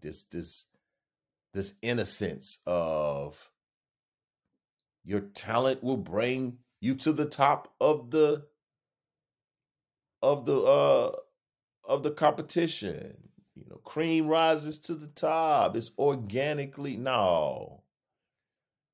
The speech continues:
There's some strings attached to how things play out. And so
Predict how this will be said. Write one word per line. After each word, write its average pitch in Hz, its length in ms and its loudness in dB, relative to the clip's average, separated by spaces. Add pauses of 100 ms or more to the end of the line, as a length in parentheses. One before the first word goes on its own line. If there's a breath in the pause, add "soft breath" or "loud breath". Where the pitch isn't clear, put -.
(260)
There's 202 720 0
some 165 420 -2
strings 113 880 -2
attached - 720 -8
to 71 420 -10
how 69 600 -2 (1300)
things 139 220 2
play 143 280 4
out. 110 300 4 (560)
And 113 200 2
so 107 520 4